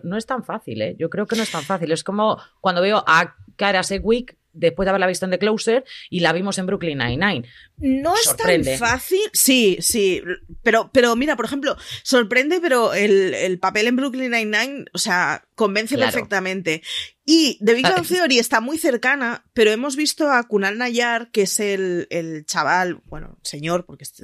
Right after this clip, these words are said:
Speaker 2: ya tienen una edad, que hacía de Rush, que salía en un episodio de Criminal de U K en la segunda temporada,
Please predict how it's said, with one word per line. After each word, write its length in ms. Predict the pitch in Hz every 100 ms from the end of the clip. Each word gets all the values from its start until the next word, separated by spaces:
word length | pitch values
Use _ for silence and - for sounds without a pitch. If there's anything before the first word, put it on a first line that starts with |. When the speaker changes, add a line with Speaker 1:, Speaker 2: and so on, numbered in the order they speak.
| 147
Speaker 2:
ya 180 | 147 160
tienen 220 | 165 165
una 160 | 160 156
edad, 200 | 170 180 - - - -
que 100 | 226
hacía 320 | 202 226 220
de 120 | 262
Rush, 420 | 220 226 240 254 -
que 120 | 247
salía 380 | 226 202 214 240
en 100 | 247
un 80 | 247
episodio 480 | 226 - 277 269
de 160 | 254 214
Criminal 560 | 208 202 185 190 208 214
de 160 | 220
U 160 | 214 190
K 240 | 202 202
en 60 | 196
la 100 | 190
segunda 300 | - 190 196
temporada, 580 | 190 185 175 208 196